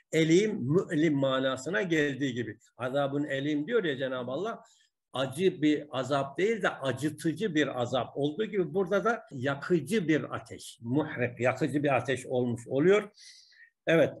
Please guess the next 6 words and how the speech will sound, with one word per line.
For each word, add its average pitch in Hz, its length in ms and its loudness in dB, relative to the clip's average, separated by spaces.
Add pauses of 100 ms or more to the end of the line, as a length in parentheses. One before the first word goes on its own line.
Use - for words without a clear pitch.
(340)
Ve 151 100 6
yekulullahu 190 1080 4
lehum, 147 320 0
Allah 165 360 -4
onlara 156 420 -2
fil 156 280 -8